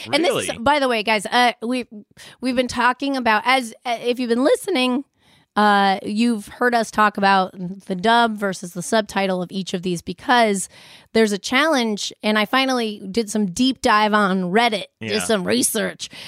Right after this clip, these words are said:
Speaker 1: because we want to get the subtitled films as much as possible.
Speaker 2: Mm.
Speaker 1: Uh, but it seems that unless you pirate it, we're good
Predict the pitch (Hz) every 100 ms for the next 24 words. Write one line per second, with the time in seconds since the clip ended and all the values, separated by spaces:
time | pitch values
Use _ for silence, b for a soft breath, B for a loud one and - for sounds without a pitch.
0 | B - 220 247 247 214 196 226 202 190
1 | 247 339 277 208 214 196 - 247 220 226
2 | 190 175 170 190 180 170 170 180 170 175
3 | - 370 480 226 202 180 196 B B B
4 | B B - 214 214 - 185 247 359 233
5 | 233 - - _ _ _ _ 240 226 -
6 | 277 440 - 233 226 214 208 208 185 285
7 | 494 381 208 202 220 _ _ _ - 208
8 | 339 262 240 226